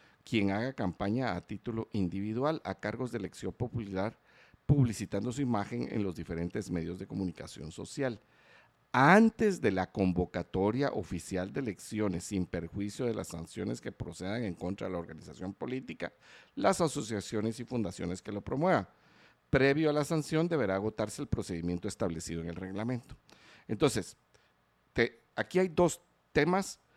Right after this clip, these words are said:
que parecieran, eh, que pareciera, uno podría decir rápido, "Ah, sí, está cometiendo", pero mira, aquí hay dos puntos. Dice, "No será inscrito". Ya el señor Mulet ya fue inscrito.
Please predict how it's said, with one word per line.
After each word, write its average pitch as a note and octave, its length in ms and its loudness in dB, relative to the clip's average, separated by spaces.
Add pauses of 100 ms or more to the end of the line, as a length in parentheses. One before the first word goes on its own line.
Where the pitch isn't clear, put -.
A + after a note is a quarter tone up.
(240)
que A2 120 4
parecieran, C3+ 840 0 (640)
eh, G#2+ 400 -2 (560)
que A2 100 2
pareciera, B2+ 640 2 (420)
uno D#3 180 4
podría C3 240 4
decir C3 200 2
rápido, D3 460 4
"Ah, F#3 220 6
sí, - 140 -4
está F3 180 2
cometiendo", D3 440 2
pero G#2 140 0
mira, G2+ 220 0
aquí - 220 -8
hay D3 100 -2
dos D#3+ 240 0
puntos. - 460 -6 (420)
Dice, G#2 400 0 (380)
"No D3 300 6
será A#2+ 300 4
inscrito". B2+ 600 -2 (560)
Ya A#2 240 4
el D#3 80 -2
señor C#3+ 260 2
Mulet D3 320 2
ya G#2+ 180 2
fue A2 220 0
inscrito. F#3 560 2